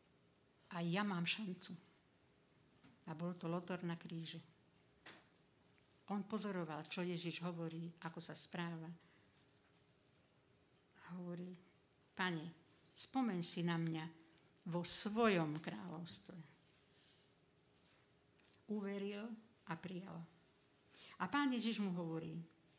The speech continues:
hovorím ti dnes, budeš so mnou v raji. Za pár hodín prijal tento zločinec Pána Ježiša ako vykupiteľa sveta, ako svojho osobného spasiteľa.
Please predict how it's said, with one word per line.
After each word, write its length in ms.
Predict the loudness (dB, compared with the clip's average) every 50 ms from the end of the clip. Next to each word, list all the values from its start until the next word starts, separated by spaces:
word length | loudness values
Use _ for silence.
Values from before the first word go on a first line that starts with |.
| -4
hovorím 400 | -2 0 0 2 0 0 0 0 -2 -2
ti 180 | -4 -4 -4
dnes, 640 | 0 2 2 4 4 4 2 0 -2 -4 -6 -8 -10 -14 -18 -20 -20 -20 _ -20 -20 -20 -20 -20 -20 -20 -20 -20 -16
budeš 640 | -8 -4 -4 -2 0 0 -2 -2 -2 -2 -2 -2 -2
so 160 | -2 0 0
mnou 320 | 0 0 0 0 0 -2 -4 -4
v 80 | -6 -8 -8
raji. 280 | -8 -8 -10 -10 -10 -12 -14 -16 -20 -20 -20 -20 -20 -20 -20 -20 -20 -20 -10 -6 -6 -6 -6 -8 -10 -14 -16 -16 -14 -14 -14 -14 -16 -18 -20 -20 -20 -16 -16 -14 -14 -16 -20 -20 -20 -20 -20 -20 -20 -20 -14 -6
Za 160 | -4 -2 -2
pár 560 | -2 -4 0 4 6 8 8 8 6 6 4 2 2
hodín 480 | 2 2 2 4 4 4 4 4 2 -2
prijal 560 | -4 -2 0 2 2 2 2 0 0 -2 -4 -6 -8 -8 -4 -2
tento 320 | 0 0 0 0 -2 -2
zločinec 880 | 0 0 2 2 2 0 0 2 4 4 6 6 6 6 4 2 0 -2 -4 -6 -6 -8 -10 -18 -20 -20 -20 -20 -18 -18 -18 -18 -20 -20 -20 -20 -20 -20 -2 _
Pána 320 | 2 4 4 4 4 2 2
Ježiša 480 | 2 0 0 -2 -2 -2 -2 -2 -4
ako 240 | -4 -6 -4 -4 -4
vykupiteľa 560 | -4 -4 -6 -8 -10 -10 -8 -6 -4 -4 -4
sveta, 400 | -4 -4 -4 -4 -2 -2 -2 -2
ako 160 | -2 -2 0
svojho 560 | 2 2 4 4 4 6 6 4 4 2 2 0
osobného 560 | 0 0 0 0 2 2 2 2 2 0 -2
spasiteľa. 640 | -2 -4 -4 -4 -4 -4 -6 -6 -4 -4 -2 -2